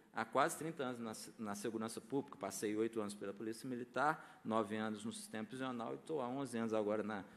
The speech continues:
na Polícia Civil. E, e diga-se de passagem, né, é,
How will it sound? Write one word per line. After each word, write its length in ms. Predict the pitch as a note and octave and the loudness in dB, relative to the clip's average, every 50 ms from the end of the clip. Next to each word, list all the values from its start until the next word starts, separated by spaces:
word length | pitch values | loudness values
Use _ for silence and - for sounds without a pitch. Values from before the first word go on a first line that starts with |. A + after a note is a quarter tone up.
| - - - _ _ | -18 -20 -20 _ _
na 140 | G#2 G2 F#2+ | -2 -2 0
Polícia 300 | G#2+ G2+ G2+ G2+ G2+ - | 2 0 2 0 0 0
Civil. 360 | B2 G2 F2 F#2+ F2 D#2+ D2 - - - - _ _ _ _ _ _ _ _ _ _ _ _ _ _ _ _ _ _ | -2 -2 0 0 0 0 -2 -6 -14 -20 -20 _ _ _ _ _ _ _ _ _ _ _ _ _ _ _ _ _ _
E, 100 | - B2+ B2+ - - - - - - | 2 2 2 2 -2 -12 -18 -16 -12
e 180 | D3+ D3 A#2+ A2+ | -6 -4 -4 -2
diga-se 400 | A2+ B2 B2+ C#3+ C#3 - - C#3+ | -2 0 2 2 2 0 0 -4
de 100 | B2 C#3 | -6 2
passagem, 720 | - D3 C3 B2 - - C3+ C3+ D#3 F3 E3+ D#3 D3+ C#3+ | 6 6 6 8 6 6 8 8 10 8 8 6 2 2
né, 220 | D3+ E3 F3+ F3+ F3+ - - - - - _ _ - | 2 0 0 -2 -4 -10 -14 -18 -20 -20 _ _ -2
é, 340 | A2 G#2 G#2+ G2+ G2 F#2+ | 2 4 4 4 4 2